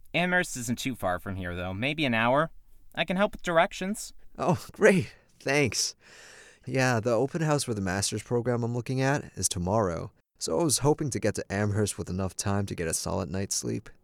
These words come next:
Speaker 1: Huh. Master's program? What do you study?
Speaker 2: Um, I'm a writer.
Speaker 1: Oh, yeah? What do you write? Anything I'd know?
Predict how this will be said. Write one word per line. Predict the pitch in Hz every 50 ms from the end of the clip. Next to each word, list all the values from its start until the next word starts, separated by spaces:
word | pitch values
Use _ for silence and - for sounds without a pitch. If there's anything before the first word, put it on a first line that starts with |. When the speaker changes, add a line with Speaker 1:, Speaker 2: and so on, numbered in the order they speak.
| _ - - - - - -
Speaker 1:
Huh. | 165 220 - 87 - - - - - -
Master's | - 202 202 233 - - 208 -
program? | - 240 240 247 240 247 254 254 254 247 - - - -
What | - - 202
do | 202
you | 233 233
study? | - - 196 220 240 202 110 92 - - - _ _ _ _ _ _ _ _ -
Speaker 2:
Um, | - 95 107 110 113 113 113 113 113 110 104 90 - - _ _ _ _ _ _ - -
I'm | 127 127 151 170
a | 151 135 120 104
writer. | 87 90 95 95 90 82 73 76 92 - - - - _ _ _ _ _ _ _ _ _ - - - -
Speaker 1:
Oh, |
yeah? | - 113 101 98 117 156 196 - - - - - - - - - - - - - - - - -
What | 143 190
do | 233
you | 254
write? | 269 285 254 127 82 80 - - - - - - - - - - - - _ _ - - - - - - - - - - _ _ - -
Anything | 127 143 165 - 165 147
I'd | 123 110 113 139 147
know? | 185 214 240 269